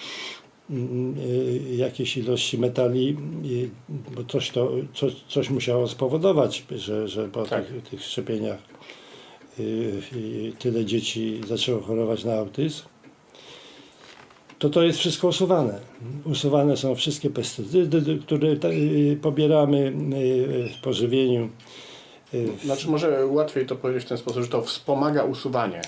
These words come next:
Speaker 2: bo to w systemie ciągłym jest.
Speaker 1: No
Speaker 2: Jeżeli
Speaker 1: tak,
Speaker 2: ciągle
Speaker 1: tak,
Speaker 2: będziemy
Speaker 1: tak,
Speaker 2: to
Speaker 1: tak,
Speaker 2: robić, to,
Speaker 1: tak,
Speaker 2: to w
Speaker 1: tak.
Speaker 2: systemie ciągłym.
Speaker 1: Tak, ale to chodzi o to, że, że to,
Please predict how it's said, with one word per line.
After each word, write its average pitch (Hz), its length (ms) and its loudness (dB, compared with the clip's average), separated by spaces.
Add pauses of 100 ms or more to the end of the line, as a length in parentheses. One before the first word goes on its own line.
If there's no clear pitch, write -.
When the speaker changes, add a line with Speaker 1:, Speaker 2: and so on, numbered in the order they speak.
(140)
Speaker 2:
bo - 100 -2
to 147 120 0
w 147 80 -6
systemie 131 400 -2
ciągłym 101 400 0
jest. 190 120 0
Speaker 1:
No 202 80 6
Speaker 2:
Jeżeli 185 220 6
Speaker 1:
tak, 120 80 2
Speaker 2:
ciągle 127 240 4
Speaker 1:
tak, 139 100 6
Speaker 2:
będziemy 160 220 4
Speaker 1:
tak, 131 100 4
Speaker 2:
to 117 80 4
Speaker 1:
tak, 151 100 6
Speaker 2:
robić, 123 160 0
to, 156 60 4
Speaker 1:
tak, 127 140 4
Speaker 2:
to 123 80 -2
w 127 40 -6
Speaker 1:
tak. 160 100 2
Speaker 2:
systemie 131 280 0
ciągłym. - 400 -6 (340)
Speaker 1:
Tak, 135 340 2
ale 131 240 4
to 143 180 4
chodzi 139 340 2
o 127 100 2
to, 147 160 4
że, 143 420 2
że 143 360 4
to, 147 140 -6